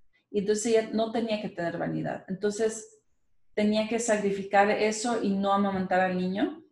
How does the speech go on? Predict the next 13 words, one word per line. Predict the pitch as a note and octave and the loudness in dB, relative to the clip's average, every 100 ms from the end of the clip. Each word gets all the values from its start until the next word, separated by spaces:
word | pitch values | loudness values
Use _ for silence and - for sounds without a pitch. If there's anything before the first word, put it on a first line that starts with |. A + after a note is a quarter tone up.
| _ _ _ _ - - - - F#3+ | _ _ _ _ -20 -20 -10 -4 0
Por | F#3 | 0
supuesto | F3 F3+ F#3+ F#3+ F#3 | 0 -2 -4 -4 -2
que | F3 | -2
esto | E3+ F3+ | 0 -2
no | E3+ E3+ | -4 -4
terminó | E3+ E3 D#3+ | -4 -4 -2
bien. | D#3 D#3 G3+ - - _ _ _ _ _ _ - | -2 -2 -2 -2 -8 _ _ _ _ _ _ -2
Y, | G#3 G3+ G3+ G3 G3 F#3+ F#3+ F#3 F#3 F3+ F3 - - - _ _ _ | 2 4 4 2 0 -2 -2 0 0 0 0 -4 -6 -12 _ _ _
pero | G#3+ G#3+ | 0 0
sí, | G#3 B3+ A#3 | 2 2 2
o | G#3 | 4
sea, | G#3 | 4
sacrificios | G3+ G#3+ G#3+ G#3 A#3 A#3 C4 C4 C4 - - | 6 4 2 0 0 2 4 4 2 -6 -12